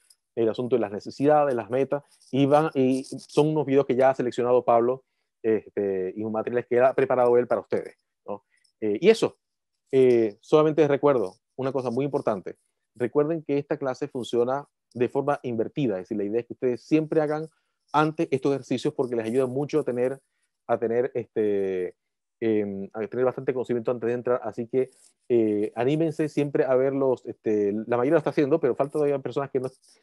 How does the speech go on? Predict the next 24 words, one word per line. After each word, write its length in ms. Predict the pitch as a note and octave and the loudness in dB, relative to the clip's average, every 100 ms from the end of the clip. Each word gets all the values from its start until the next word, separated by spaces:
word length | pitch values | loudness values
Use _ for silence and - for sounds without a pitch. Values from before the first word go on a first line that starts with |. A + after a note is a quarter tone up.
| _ | _
que 80 | B2+ | -2
les 160 | A#2 | -2
falta 220 | - C#3+ D3+ | 0 0 2
un 40 | |
poco 340 | C#3+ C3+ C#3+ C3+ | 0 -2 -2 -2
ir, 160 | C3 | -4
este, 260 | A#2 - B2 | -4 -4 -2
revisar 340 | A#2 A#2+ D3 | 2 2 4
los 100 | D3 | 2
materiales, 420 | C#3+ C3 C3+ C3+ A#2+ | 0 0 2 2 0
hacer 320 | G2+ - C#3 | -4 -2 0
los 140 | C3+ | 2
ejercicios, 560 | C3 A#2 C#3 A#2 C#3 C#3 _ _ _ _ | 0 0 -4 -4 -4 -6 _ _ _ _
este, 240 | G#2+ - | -12 -4
porque 220 | A2+ A2 A2+ | -2 -2 0
van 160 | C3+ | 0
a 60 | D3 | 0
ser 100 | D3 | -6
fundamentales, 480 | D3+ B2 A2 C#3 - | -2 -2 0 0 0
sobre 160 | G2 | -2
todo 160 | C3 B2+ | -2 0
para 280 | B2 A#2+ - _ | 0 0 -4 _
aprobar 440 | A2+ A2 D#3 E3 A2+ | -4 2 6 6 6
ya 260 | A#2 - | 0 -2